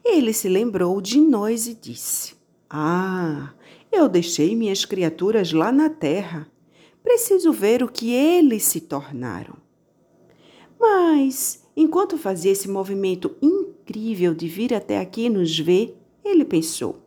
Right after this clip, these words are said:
"E se eles tiverem se tornado algo pior do que eu posso conceber? O melhor seria não ter um encontro pessoal com eles.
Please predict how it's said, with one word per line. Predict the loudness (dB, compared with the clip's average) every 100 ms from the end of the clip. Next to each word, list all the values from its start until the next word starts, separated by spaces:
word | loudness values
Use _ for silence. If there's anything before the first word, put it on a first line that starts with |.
| _ _ _ -20 _ _ _
"E | -6
se | 4 6
eles | 6 4 -2 -6
tiverem | -6 -4 -4 -2 0 0 -2
se | -4
tornado | -8 -10 -8 -4 -4 -2 0
algo | 2 2 0 -4
pior | -6 -2 2 2 2
do | 0 -2
que | -2
eu | -4
posso | -2 -2 -2 -2 -8
conceber? | -4 0 0 0 -2 0 0 -2 -6 -8 -20 _ _ _ _ _ _ _ _ _ -20 -10
O | -2 4
melhor | 6 6 4 4
seria | 0 0 0 0 2 2
não | 2 0
ter | 0 0
um | -2
encontro | 0 0 0
pessoal | -4 -6 -6 -6 0 0
com | 0 0 0
eles. | -2 -8 -12 -8 -8 -8